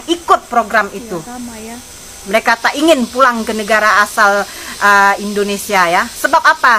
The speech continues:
Speaker 1: Sebab di Indonesia pekerjaan susah. Ah, gaji rendah.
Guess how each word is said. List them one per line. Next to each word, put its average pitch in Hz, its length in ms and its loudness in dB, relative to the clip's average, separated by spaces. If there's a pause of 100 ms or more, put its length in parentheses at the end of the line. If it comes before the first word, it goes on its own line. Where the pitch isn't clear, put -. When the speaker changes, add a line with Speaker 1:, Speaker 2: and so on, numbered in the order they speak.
Speaker 1:
Sebab 359 320 2
di 359 160 -4
Indonesia 359 720 2 (640)
pekerjaan 359 640 2
susah. 339 640 2 (800)
Ah, 202 480 4 (400)
gaji 330 420 4 (840)
rendah. 339 580 4